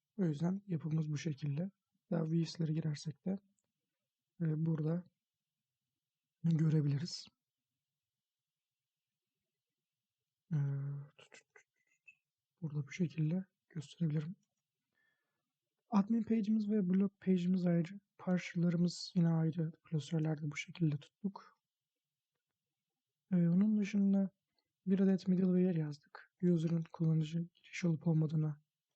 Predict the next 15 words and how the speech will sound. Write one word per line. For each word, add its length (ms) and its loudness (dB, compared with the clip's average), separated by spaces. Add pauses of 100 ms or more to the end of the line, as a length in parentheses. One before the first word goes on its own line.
(440)
e, 40 0
dair 800 0 (140)
bilgi 540 0
vermek 400 0
amaçlı. 420 -2 (2000)
Ve 340 2 (920)
birkaç 440 -4
helper 300 2
yazdık. 540 -2
Helper'larda 840 0
işte 380 -12 (100)
şifreyi 560 -2
vesaire 520 -2
decrypt 340 -6
edip 280 -4